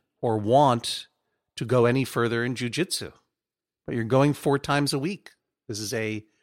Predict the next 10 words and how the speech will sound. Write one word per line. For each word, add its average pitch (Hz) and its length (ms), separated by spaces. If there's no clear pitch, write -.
big 117 200
part 139 340
of 113 120
your 117 140
life 175 340
right 85 140
now. 71 320
This - 160
may 123 500
make, 120 560